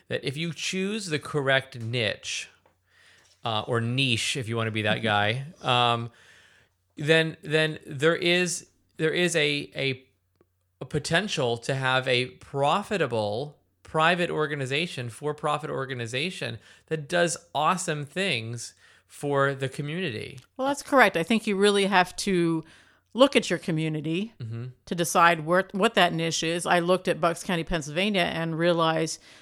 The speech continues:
Speaker 2: that there were so many S A T B choirs that it would probably be really difficult
Speaker 1: No, you could
Speaker 2: for
Speaker 1: never
Speaker 2: me
Speaker 1: do
Speaker 2: to
Speaker 1: it.
Speaker 2: do that. No.
Speaker 1: No, you could never do it. So if, if a member of Choir Nation thinks that they're gonna go up against, you know,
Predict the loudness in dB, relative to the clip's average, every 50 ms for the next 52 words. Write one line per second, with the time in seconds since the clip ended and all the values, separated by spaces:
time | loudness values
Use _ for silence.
0 | _ _ -6 0 0 2 2 2 0 -2 -4 -4 0 2 4 6 6 4 4 2
1 | 2 2 2 0 0 -2 -2 -6 -8 _ _ _ _ _ _ _ 0 0 0 0
2 | -2 -2 -2 -4 -4 -2 -2 -2 -2 -4 0 0 0 0 2 -2 -2 -4 -4 -6
3 | -4 -4 -4 -4 -2 -4 -4 -4 -2 -2 0 0 2 0 0 0 -2 -2 0 0
4 | -2 -2 0 -2 -2 0 0 -2 -2 -6 -8 -8 -12 -10 -10 -10 -10 _ _ _
5 | _ 0 0 0 0 2 6 6 6 8 8 8 8 8 6 6 2 0 0 -2
6 | -6 -6 -6 -4 -4 0 2 4 4 4 2 -2 -2 -2 -2 0 2 2 2 2
7 | 0 -2 -2 -2 -2 -2 0 0 0 0 0 -2 -2 0 0 2 2 2 0 -2
8 | -2 4 4 6 6 6 2 0 -2 -4 -6 -6 -8 -10 -20 -20 -20 -20 -20 _
9 | 0 2 4 4 4 2 -2 -4 0 2 2 4 4 2 2 2 0 2 4 4
10 | 4 2 0 -2 0 0 0 0 -4 -12 _ -20 -20 _ _ _ -20 -20 _ _
11 | _ -8 -4 -2 0 2 2 0 0 -4 -8